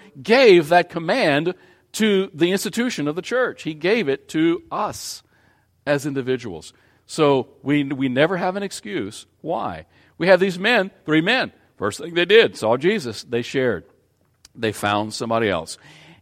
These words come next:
And that's why I believe this next point is true,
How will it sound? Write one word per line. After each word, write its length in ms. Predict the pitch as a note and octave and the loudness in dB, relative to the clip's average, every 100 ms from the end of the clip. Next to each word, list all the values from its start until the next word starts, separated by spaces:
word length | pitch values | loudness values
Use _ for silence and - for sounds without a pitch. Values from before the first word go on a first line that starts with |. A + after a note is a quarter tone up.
| - | -6
And 160 | C3+ C3 | -2 2
that's 260 | F3+ - | 4 4
why 300 | F3 D#3+ E3 | 4 4 4
I 140 | D3+ C3+ | 2 0
believe 640 | C#3 C3 C#3 E3+ E3 - | 0 0 0 -2 -6 -10
this 420 | B2+ G#2 G#2+ A2 | -14 -10 -8 -8
next 260 | A#2 B2+ - | -4 -4 -4
point 280 | - C3+ B2+ | -6 -4 -4
is 100 | A#2 | -6
true, 380 | - B2+ C#3 | -8 -6 -6